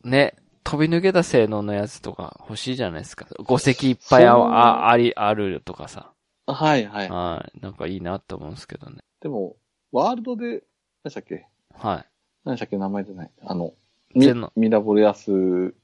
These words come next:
Speaker 2: 来ましたし、
Speaker 1: はい。あ、はいはいはい。
Speaker 2: アルバトリオン来たじゃないですか。
Speaker 1: はいはいはい。
Speaker 2: だからまあ、それ考えたらスイッチはスイッチでって思っちゃいますけどね。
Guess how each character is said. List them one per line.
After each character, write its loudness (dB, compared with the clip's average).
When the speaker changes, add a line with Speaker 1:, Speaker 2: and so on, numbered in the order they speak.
Speaker 2:
来 -6
ま 2
し -4
た -4
し、 -6
Speaker 1:
は 4
い。 0
あ、 -2
は 0
い -10
は -10
い -8
は -6
い。 -12
Speaker 2:
ア 4
ル 4
バ 2
ト -6
リ -4
オ -4
ン -16
来 -20
た -4
じ -8
ゃ -8
な -14
い -18
で -20
す -20
か。 0
Speaker 1:
は 6
い 0
は -6
い -6
は -10
い。 -16
Speaker 2:
だ 2
か 0
ら -4
ま -2
あ、 -6
そ -16
れ -8
考 -10
え -8
た -6
ら -2
ス -2
イ 2
ッ -10
チ -4
は 2
ス -2
イ 2
ッ -8
チ -2
で 4
っ 2
て 0
思 -4
っ -14
ち -6
ゃ 0
い -4
ま -8
す -20
け -12
ど -16
ね。 -10